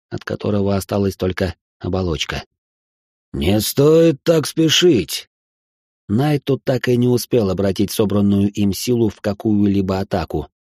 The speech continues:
когда рядом с нами появилось новое действующее лицо, которое буквально парой слов смогло нарушить концентрацию второго наследника клана Хо и оборвать его способность, не дав довести ее до конца.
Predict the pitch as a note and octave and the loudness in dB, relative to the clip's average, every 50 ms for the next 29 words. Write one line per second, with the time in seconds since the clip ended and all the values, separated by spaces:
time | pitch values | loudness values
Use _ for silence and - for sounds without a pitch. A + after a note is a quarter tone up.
0 | _ _ _ _ _ - - - G2 F#2 F2+ F#2 F#2 F2+ F#2+ F#2+ - - B2 B2 | _ _ _ _ _ -16 -14 -10 -8 -6 -4 -4 -2 -2 -2 -2 -2 -2 0 2
1 | A#2+ A2+ G2+ - - G#2+ G#2+ G#2 G#2+ G#2+ A2 A2 G#2+ G#2 - - - _ _ _ | 2 2 0 0 2 2 2 2 2 2 2 2 2 0 -2 -6 -14 _ _ _
2 | _ _ _ - D#3 D3 A2 F2+ F#2+ G2+ G#2 G#2 F#2+ A2+ A2 G2+ - - G#2+ G#2+ | _ _ _ -4 -2 -2 0 0 0 0 0 0 2 0 0 0 -2 -2 -2 0
3 | A2 G#2+ G#2 - B2 A2+ A2+ A2 A#2 A2 - - F#2 D#2 C#2+ - - _ _ _ | 0 2 2 2 2 2 2 2 0 -2 -2 -2 -2 -2 -4 -8 -12 _ _ _
4 | _ _ _ _ _ _ _ _ - - - - C3 B2+ B2 B2 A#2+ A#2 B2 A2 | _ _ _ _ _ _ _ _ -14 -14 -6 -4 -2 0 2 2 2 2 2 2
5 | B2+ B2+ A#2+ A#2+ A#2+ A#2+ G#2 - A#2+ A#2+ A#2 A#2 A2+ G#2+ - A#2 B2+ B2 A2 - | 2 2 2 4 2 2 0 0 0 0 2 0 0 0 0 0 0 2 0 0
6 | - A2 G#2+ G#2+ G#2+ A2+ A2+ A2 A2 G#2 A2+ A#2+ A#2 - A#2 G#2+ - - A2 G#2 | -2 -2 0 0 2 2 2 2 2 2 0 0 0 0 -4 -4 -2 -4 -2 0
7 | - A2 G2+ - A2+ G#2+ G#2+ - - A2 G#2+ G2 - - G#2+ G#2+ A2+ A2+ A2+ A2 | 0 -2 0 0 -2 -2 -2 -2 0 0 0 0 -2 -2 -2 0 2 2 2 2
8 | A2 G#2+ G#2 G2+ - A2+ A2 G#2+ G#2 G#2+ G#2 G#2+ G2+ - A2 G#2 G2+ G2+ G2 - | 2 0 0 -2 -2 -2 0 0 0 0 0 0 -2 0 0 0 2 0 0 -2
9 | - - A#2 C3+ D3 - - _ _ _ _ G2 A2 A#2+ B2 A#2 C3 B2+ B2 C3+ | -2 0 0 0 0 -2 -6 _ _ _ _ 0 2 2 2 2 2 2 2 2
10 | C3+ B2 - C3 B2+ B2 - - B2 A2 - - D3 C#3 C#3+ C#3+ C3+ - - - | 2 2 2 2 2 2 0 0 -4 -4 0 0 0 2 2 2 2 0 -4 -4
11 | - B2+ B2 A#2 A2 B2 B2 A#2 G#2+ A2+ G#2+ A2 A2 G#2+ - - A#2+ A#2 A2 A2 | 0 0 2 2 2 2 0 2 0 0 2 0 0 -2 -2 -2 0 0 2 2
12 | A2 G#2 G2+ F#2+ G2+ G2 - G#2 G2+ G2 - - - D#2 C#2 - | 2 0 0 0 -2 -2 -2 -4 -6 -6 -6 -8 -8 -8 -10 -10